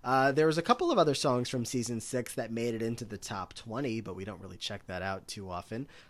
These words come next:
Uh, Tightrope, Take Me to Church, Come Sail Away, and I Wanna Break Free all did make it into the top twenty of what we have with all of these characters so far. Uh, how many songs do we have overall? Right now we have a hundred and fourteen songs that we have discussed so far. So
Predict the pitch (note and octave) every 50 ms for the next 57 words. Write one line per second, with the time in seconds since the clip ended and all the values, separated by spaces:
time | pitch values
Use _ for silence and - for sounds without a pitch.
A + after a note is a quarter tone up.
0 | - - A2+ G#2+ G2 G2+ - - - C3+ C3+ C3 A#2+ C3 C3+ B2+ - - - C#3
1 | B2+ - C3 B2 A2+ A2 G#2+ - - C#3+ B2+ B2 B2 A#2+ - - - B2+ B2 A#2
2 | - B2+ A#2 A#2 A2+ A2 A2+ A2+ A2+ A2 A2 G#2 G#2 G#2+ G2+ A2 G#2+ G#2 F#2+ -
3 | G#2+ G#2+ G2+ - - B2+ B2+ B2 - - - D3+ F#3+ F3+ E3+ F3+ F3 E3 E3 E3
4 | E3 E3+ D#3+ D#3 D#3+ D#3+ D3+ D3+ C#3+ C#3+ - E3 D#3 D3+ - - D#3+ F3+ F#3+ E3
5 | C#3 A#2+ G2+ A#2 A2 F#2+ A2 A2 G2+ A#2 A2+ A2 G#2+ - - - - - - -
6 | A#2 A2 - - A2+ A#2+ A#2 B2 A#2 A2 A#2 A2 - - - A2 G#2+ G#2+ - -
7 | G#2+ G2+ - - G#2+ G2+ - - G#2+ G#2 G#2+ G#2+ G#2+ - - - - - - -
8 | A#2+ A2+ D#3+ G#3 C4 C4 - A#3+ G#3 F#3+ E3+ F3 D3 C3+ C3 B2+ A2+ G#2+ G2 G2
9 | F#2+ F#2+ F2+ A2+ C#3+ D#3 D#3 D#3 D3+ D3+ C#3+ C3+ C3 B2 D3+ D#3+ E3+ E3+ E3+ D3+
10 | C#3 - C#3+ C3 A#2+ - B2+ A#2 A2 - A2+ F#2+ F2+ F#2 F#2 - G#2 F2+ - F#2+
11 | G2 F#2+ - - - - A2 - - - G#2+ F2+ - - - E2 E2+ - - F2+
12 | F2 E2+ F2+ - - G#2+ F#2 F2+ F#2+